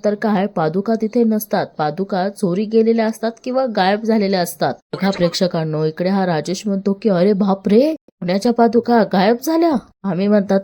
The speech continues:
की, "अशा कशा गायब झाल्या पादुका?" हा, इकडे त्या आजींना बघून सुद्धा टेन्शन येतं. आजी डोक्याला हात लावून म्हणतात की, "परमेश्वरा," आणि त्यांना थोडीशी अशी ग्लानी पण येते. अंजली लगेच तिला सावरते आणि म्हणते की, "आजी," लगेच इकडनं आकाश आजींसाठी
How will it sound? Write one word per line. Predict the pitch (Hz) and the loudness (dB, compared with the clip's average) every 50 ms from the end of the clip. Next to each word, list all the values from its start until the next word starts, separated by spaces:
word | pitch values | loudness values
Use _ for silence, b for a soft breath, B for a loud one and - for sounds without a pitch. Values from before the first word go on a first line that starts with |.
| - - | 2 2
की, | 220 | 2
"अशा | 202 202 - 269 262 | 2 2 2 0 -2
कशा | 269 277 262 - 294 | -2 -2 -2 0 -2
गायब | 269 262 240 220 220 214 | 0 2 2 2 2 0
झाल्या | 220 262 254 240 208 196 | 0 0 2 2 2 2
पादुका?" | 196 190 185 180 190 190 - 185 185 180 180 180 - _ - | 4 2 2 2 0 0 2 2 2 2 2 0 -4 _ -6
हा, | 156 151 | -4 -2
इकडे | 151 147 - - 170 175 180 | -2 -4 -2 2 2 2 4
त्या | 175 185 165 | 2 2 0
आजींना | 156 156 151 - 185 180 196 202 202 | 0 0 -2 -4 -4 -2 0 0 0
बघून | 190 190 196 196 208 214 | 0 -2 -2 0 -2 -2
सुद्धा | 208 - 226 196 214 220 | -2 -2 -2 0 0 -2
टेन्शन | 220 - 185 170 175 175 - 196 185 | 0 0 -2 -2 -2 -2 -2 -2 -2
येतं. | 175 175 175 156 | -2 -2 -4 -4
आजी | 143 143 147 160 170 | -4 -6 -6 -6 -6
डोक्याला | 160 160 156 156 - 180 175 185 185 | -4 -4 -4 -4 -4 -4 -2 -2 0
हात | 196 185 190 - | -2 -2 -2 -2
लावून | 202 190 196 | -4 -2 -2
म्हणतात | 202 196 190 196 160 175 - _ | -2 -4 -4 -4 -6 -8 -6 _
की, | - 214 | -6 -4
"परमेश्वरा," | 208 - 190 175 180 190 202 202 - 208 196 180 170 165 165 175 B B B B B B B B - | -2 -2 -2 0 0 -2 -2 -2 -2 -2 0 0 0 -2 -4 -6 B B B B B B B B -8
आणि | 165 160 165 | -6 -6 -4
त्यांना | 165 185 185 196 214 233 | -4 -2 -2 0 0 -2
थोडीशी | 233 233 240 254 262 269 262 262 247 262 | -2 -2 -2 0 0 2 0 0 0 -2
अशी | 254 240 - 254 | -2 -2 -4 -6
ग्लानी | 226 - 202 180 165 165 175 180 | -2 0 0 2 2 0 0 -2
पण | 190 196 196 190 | 0 0 0 0
येते. | 170 160 - - 117 107 - - _ - | 0 -4 -2 -4 -4 -4 -6 -12 _ -6
अंजली | 165 156 147 151 147 185 190 190 196 190 190 | -4 -4 -4 -2 -2 0 0 2 2 2 2
लगेच | 185 165 156 170 196 214 - - | 2 0 2 2 0 0 0 0
तिला | 247 240 240 233 | 2 4 4 2
सावरते | 233 - 226 196 180 156 165 165 160 - 160 | 2 2 0 0 2 2 0 -2 -2 -2 -4
आणि | 147 151 165 | -4 -2 -2
म्हणते | 175 196 202 202 226 220 | -2 -2 -2 -2 -4 -2
की, | - 254 | 0 0
"आजी," | 233 214 208 208 208 - 196 185 185 185 185 B B B B B | 0 0 0 -2 -4 -4 -2 -2 -2 -2 -4 B B B B B
लगेच | - 165 156 165 175 185 - | -4 -2 -2 -2 -2 -4 -4
इकडनं | 220 220 - 233 233 233 233 233 | -6 -2 0 0 2 2 2 2
आकाश | 220 214 202 - 196 190 202 226 | 0 -2 -2 -2 -2 -2 0 -2
आजींसाठी | 202 180 170 202 220 226 - 226 214 - | -2 -2 0 0 -2 0 0 -2 -4 -4